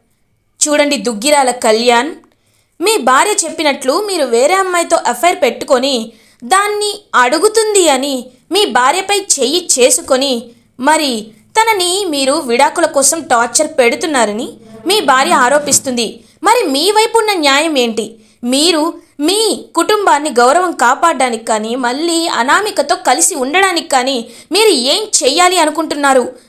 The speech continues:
అని అడుగుతారు ఇంకా జడ్జ్. కళ్యాణ్ చెప్పడం స్టార్ట్ చేస్తాడు. "చూడండి యువర్ ఆనర్, నాకేమీ పెద్ద పెద్ద కోరికలు లేవు. చిన్నప్పటి నుండి కవిత్వం అంటే ఇష్టం. నేను ఒక కవిగా సమాజంలో మంచి పేరు తెచ్చుకోవాలి అనుకున్నాను.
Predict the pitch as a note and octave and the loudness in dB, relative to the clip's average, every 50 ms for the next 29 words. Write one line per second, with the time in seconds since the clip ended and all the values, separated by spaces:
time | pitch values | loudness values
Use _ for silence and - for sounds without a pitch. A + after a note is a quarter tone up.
0 | - F4 G4+ A4+ A4 G4 D#4 C#4+ C#4+ D4 D4 C4 A#3 A3 G#3 A3 C4 D4 E4 E4 | -2 -2 0 2 0 0 0 0 -2 0 0 0 2 2 0 0 0 0 -2 -2
1 | E4 - - _ F#4+ G#4+ G4+ - C#4+ A#3 A3 A#3+ C#4+ C#4+ A3 G#3 A3+ A#3 C4+ C4+ | -4 -10 -18 _ -8 -8 -4 -2 -2 0 2 2 0 0 0 0 2 2 4 2
2 | A#3 F#3 - - - - _ _ _ - D#4+ G4 A4+ A4+ A4 A4 G#4 G#4 - D4 | 2 0 -4 -6 -6 -12 _ _ _ 2 2 2 4 2 2 0 0 -2 -4 -4
3 | C4+ D4 C4+ C#4 D#4 - - C#4+ A#3+ A#3+ A#3+ A#3+ - C#4 C4 - - C4 B3 A#3+ | -2 -2 -4 -2 -2 -2 0 2 0 0 2 0 0 0 0 0 0 0 2 2
4 | B3 B3 G#3+ - - - _ _ - _ _ _ - - C#4+ C4+ B3+ B3+ B3 A#3+ | 2 0 0 -6 -10 -16 _ _ -20 _ _ _ -4 -2 0 0 0 0 0 0
5 | A#3 A3 A3 A3 A3 G#3+ G#3+ G#3+ A#3 D4 - - - _ _ _ _ _ _ _ | 0 0 2 2 2 2 0 -2 -6 -6 -8 -12 -18 _ _ _ _ _ _ _
6 | - F4 G4+ G4+ G4+ F4 D4 D4 E4+ F#4 F4+ - A#3+ A3+ G#3+ D4 D4+ E4 D4+ B3 | -2 0 0 0 0 0 0 0 0 -2 -2 -2 -2 2 2 0 0 0 0 0
7 | C#4 C#4 - B3 A3+ A3+ B3 - B3 A#3+ A3+ G#3 G#3 G#3 G#3 G#3+ - - _ _ | -2 -2 0 -2 -2 -2 -2 -2 -4 -2 -2 -2 -2 -2 -2 -6 -12 -18 _ _
8 | _ _ _ _ - C4+ C#4+ C#4 C#4+ C#4+ C#4+ B3+ B3 B3+ B3 A#3 A3+ B3+ B3 - | _ _ _ _ -2 0 0 0 0 0 -2 -4 -4 -4 -6 -4 -4 -4 -2 -2
9 | A#3 A3+ A#3 A#3 - A#3+ A3+ G#3+ G#3+ G#3+ A#3 G#3 G3 - - - G#3+ - - - | -4 -4 -4 -4 -4 -4 -4 -4 -4 -4 -4 -2 0 -2 -2 -2 -6 -10 -12 -18
10 | _ _ _ _ _ _ C4 C4 D4 D#4 D4 C#4 C#4 - B3+ B3 - B3 G#3+ G#3+ | _ _ _ _ _ _ 0 0 0 2 2 0 2 0 0 -2 0 -2 -2 -2
11 | B3+ A#3+ B3+ B3 A#3 A3+ A3+ - - _ _ - - D4 C4+ C#4 D#4+ E4 - D4 | 2 2 2 2 2 0 -4 -10 -20 _ _ 0 0 2 2 4 2 2 2 2
12 | C#4 B3+ C4+ D4 C#4 A#3+ A3+ A#3 A#3 - D#4 - - A#3+ A3+ A#3+ C#4+ C#4+ - A3+ | 0 2 2 0 0 0 -4 -2 -2 -4 -6 -2 0 2 2 2 2 0 -2 -4
13 | A3 - - - - B3 A#3+ A#3+ B3 B3+ A#3 G#3+ A3 - A3+ A3 A3 G#3+ G#3+ G#3+ | -2 -2 -4 0 2 2 2 4 2 2 0 -2 -2 -4 -4 -2 -2 -2 -2 -4
14 | G#3+ - | -8 -12